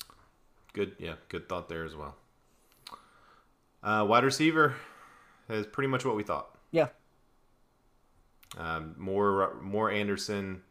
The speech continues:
Speaker 1: Terrace Marshall, David Moore, Zylstra, and Shi Smith. Uh, Shi Smith not on any sort of injured reserve or anything, so a little
Speaker 2: Uh,
Speaker 1: surprised about that.
Speaker 2: Uh,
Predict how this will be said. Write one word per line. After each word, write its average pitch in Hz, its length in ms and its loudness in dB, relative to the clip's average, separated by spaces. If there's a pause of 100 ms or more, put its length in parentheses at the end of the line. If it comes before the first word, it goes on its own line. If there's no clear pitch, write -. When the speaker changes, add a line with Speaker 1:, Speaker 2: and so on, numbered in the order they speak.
(300)
Speaker 1:
Terrace 104 300 -4
Marshall, 95 380 -2
David 92 360 -2
Moore, 92 320 -4
Zylstra, 90 560 -4
and 80 100 -10
Shi 76 220 -6
Smith. - 280 -16 (680)
Uh, 87 160 -4
Shi 110 220 2
Smith 170 280 -2
not 104 280 6
on 131 140 4
any 123 180 0
sort 120 220 2
of 101 80 -2
injured 104 320 0
reserve 92 460 2
or 85 80 -2
anything, 71 460 -8
so 73 560 -6 (380)
a - 40 -6
little 170 180 8
Speaker 2:
Uh, 180 60 6
Speaker 1:
surprised 107 440 0
about 92 180 -4
that. 71 220 -6 (640)
Speaker 2:
Uh, 175 360 6